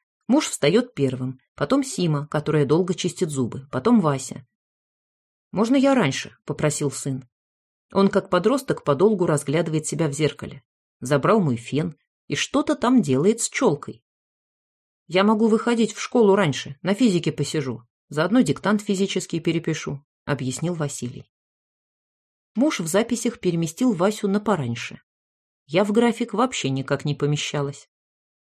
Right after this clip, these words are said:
«Ты можешь принимать душ после школы», объявил, наконец, муж. «Не могу, иначе я вообще не проснусь», попыталась возразить я. «Тогда ты встаёшь в семь десять». Почему я не вставала с Васей,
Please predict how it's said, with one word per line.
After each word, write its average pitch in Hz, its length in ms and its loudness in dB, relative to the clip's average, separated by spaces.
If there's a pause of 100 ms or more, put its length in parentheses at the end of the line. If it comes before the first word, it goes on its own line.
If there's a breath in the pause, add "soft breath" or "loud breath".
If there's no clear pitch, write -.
(460)
«Ты 156 100 -2
можешь 147 320 -4
принимать 190 460 -2
душ 165 240 -4
после 214 260 -2
школы», 147 460 -4 (420)
объявил, 139 460 -2
наконец, 147 500 -2
муж. 131 320 -10 (840)
«Не 196 100 0
могу, 196 460 2 (100)
иначе 226 300 2
я 254 80 4
вообще 254 260 2
не 175 100 2
проснусь», 180 520 -4 (100)
попыталась 147 560 -2
возразить 147 480 -2
я. 131 220 -8 (840)
«Тогда 151 340 2
ты 254 100 0
встаёшь 156 420 -2
в - 60 -12
семь 175 220 -4
десять». - 520 -6 (1200)
Почему 240 280 0
я 247 120 2
не 220 100 4
вставала 190 440 -2
с - 120 -8
Васей, 151 480 -6